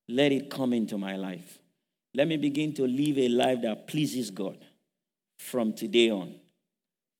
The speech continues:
Thank you in Jesus' name. I'm going to pray. Father, I thank you for everyone that is standing, everyone that has made a decision today. The Bible says, "There's no one that comes to you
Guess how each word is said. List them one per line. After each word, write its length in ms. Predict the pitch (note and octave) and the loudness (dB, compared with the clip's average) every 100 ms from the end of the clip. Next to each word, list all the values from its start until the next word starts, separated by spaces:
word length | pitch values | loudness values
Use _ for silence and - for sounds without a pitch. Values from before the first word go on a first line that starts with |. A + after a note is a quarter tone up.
| - | 0
Thank 380 | D3+ D3 C#3+ | 2 2 -2
you 220 | B2 A2 A#2 _ _ _ _ _ _ | -6 -6 -8 _ _ _ _ _ _
in 220 | A2+ G#2 G2 | -6 -6 -4
Jesus' 540 | A2+ A2 G#2 F#2+ - | -4 -4 -4 -10 -10
name. 260 | F#2+ F#2+ - _ | -8 -10 -14 _
I'm 140 | - A#2 | -6 -2
going 140 | C3 | -2
to 60 | A#2 | -4
pray. 240 | - A#2 | -6 -6
Father, 280 | G#2 B2+ B2+ | -2 -2 0
I 120 | A#2+ | 0
thank 380 | A2 C3+ C#3+ C#3+ | -2 -2 -2 -4
you 200 | C#3 C#3+ _ _ _ _ _ _ _ _ _ _ _ | -12 -12 _ _ _ _ _ _ _ _ _ _ _
for 120 | A#2 - | -12 -2
everyone 640 | D3 C#3+ C3+ C3+ C3 B2+ B2+ | 2 2 2 0 0 -4 -6
that 160 | A#2 G#2 | -8 -8
is 80 | G2+ | -8
standing, 500 | - A#2+ B2 A#2+ A#2+ _ _ _ _ _ _ - | -6 -4 -4 -6 -10 _ _ _ _ _ _ 2
everyone 420 | C#3 C3+ C3 B2+ | 2 2 -2 -2
that 140 | A#2 | -2
has 160 | A2 G#2+ | -2 -4
made 180 | A2+ A#2+ | -4 -2
a 80 | A2 | -4
decision 540 | - G#2+ B2 - A#2+ | -8 -12 -12 -10 -10
today. 340 | A2+ G#2 A2 - _ _ _ _ _ _ | -8 -6 -8 -10 _ _ _ _ _ _
The 60 | B2+ | 2
Bible 320 | C3 C#3 D3 | 4 6 2
says, 600 | C#3+ D3 C#3 C#3 - - _ _ _ | -2 2 2 2 -8 -18 _ _ _
"There's 200 | C3 C#3+ | 0 0
no 260 | D#3+ F#3+ G#3+ | 2 2 4
one 280 | G#3 F3+ F3 | 2 2 2
that 220 | C3+ B2 | 2 2
comes 340 | - D#3+ D3+ - | -4 -6 -6 -8
to 100 | A#2+ | -6
you 360 | B2 A#2 G#2 | -4 -6 -8